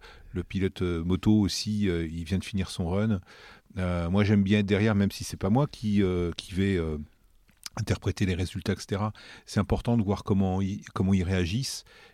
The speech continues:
Et très vite, on va, on va comprendre si, euh, le boulot qu'on, qu'on, qu'on a fait sur les semaines précédentes,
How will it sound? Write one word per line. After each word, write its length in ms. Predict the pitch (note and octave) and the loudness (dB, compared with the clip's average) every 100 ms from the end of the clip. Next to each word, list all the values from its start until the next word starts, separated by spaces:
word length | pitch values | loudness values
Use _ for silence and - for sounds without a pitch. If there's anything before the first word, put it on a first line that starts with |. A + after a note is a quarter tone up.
| _ | _
Et 140 | - F#2+ | -12 -8
très 220 | - G2+ | 0 0
vite, 240 | G#2+ A2+ | 0 -2
on 120 | G#2 F#2 | 0 0
va, 360 | F2 E2+ D#2+ D2+ | 0 -2 -4 -6
on 60 | F2+ | -4
va 100 | F2+ | -2
comprendre 420 | - F2+ - G#2+ | -2 -2 0 -2
si, 320 | - G#2 F#2+ | -2 -6 -2
euh, 400 | F#2 F2 E2+ F2+ | 0 0 -2 -4
le 80 | D#2+ | -6
boulot 240 | E2 F2 F#2+ | -4 -2 -2
qu'on, 400 | F2+ E2+ E2+ D#2+ _ | -2 -4 -4 -8 _
qu'on, 200 | - E2+ | -10 -10
qu'on 180 | - F2+ | -6 -4
a 80 | E2 | -4
fait 260 | - G#2 | 0 0
sur 300 | G2 - F2 | -2 -6 -6
les 180 | F2 E2+ | -4 -4
semaines 440 | - - F2+ F#2 E2+ | -6 -4 0 0 -2
précédentes, 600 | - F#2+ F2+ G#2+ A#2+ | -6 -4 -2 -2 -4